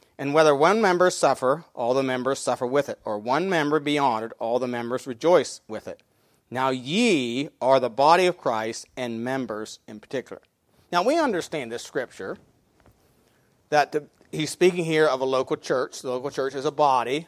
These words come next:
that has many members, just like your body has many members, but it's one body. But see, the fundamentalists and the denominations take this scripture to mean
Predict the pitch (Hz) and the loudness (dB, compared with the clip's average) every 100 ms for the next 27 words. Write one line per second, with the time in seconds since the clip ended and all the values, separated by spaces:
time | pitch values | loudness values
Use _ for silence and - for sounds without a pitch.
0 | - 117 135 123 - 123 123 131 147 190 | -12 -10 -6 -6 -8 -10 -8 -6 -2 -2
1 | 147 135 - 139 - 131 127 127 139 151 | -2 -4 -4 -8 -4 -2 -2 -2 -2 2
2 | 135 165 139 123 120 123 113 117 123 123 | 6 8 6 2 -2 -4 -6 -8 -8 -8
3 | 135 131 113 120 120 120 117 117 113 123 | -6 -8 -8 -8 -10 -10 -10 -10 -8 -6
4 | 113 92 _ _ _ _ _ _ _ _ | -6 -8 _ _ _ _ _ _ _ _
5 | _ _ _ _ _ _ _ _ 190 190 | _ _ _ _ _ _ _ _ -2 2
6 | 269 202 156 - - _ - 180 214 208 | 4 4 0 -6 -20 _ 0 2 6 4
7 | 180 233 254 156 143 180 - - - _ | 6 4 4 4 4 2 -2 -12 -16 _
8 | _ _ _ _ - 185 175 165 160 151 | _ _ _ _ -6 -2 0 2 2 2
9 | 151 139 170 180 165 185 285 269 151 151 | 0 -2 4 6 6 6 4 4 0 -2
10 | - 180 175 160 - - 170 - 143 139 | 4 4 4 -2 -2 2 2 2 -8 -4
11 | 143 117 139 202 | -4 -4 -4 -4